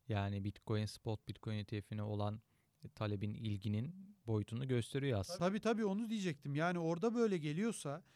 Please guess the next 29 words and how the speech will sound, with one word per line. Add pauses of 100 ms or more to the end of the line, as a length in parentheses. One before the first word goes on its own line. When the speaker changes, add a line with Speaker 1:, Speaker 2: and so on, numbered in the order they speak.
(140)
Speaker 2:
Kanada'da
çok
sorunsuz
şekilde
bu
paralar
geliyorsa
bir
spot
E
T
F
Amerika'da
kabul
edildiğinde
herhalde (460)
çok
ciddi
bir
yükseliş
olacaktır. (360)
E, (200)
Ekim
ayındaki
yükselişi
de
en
çok
zaten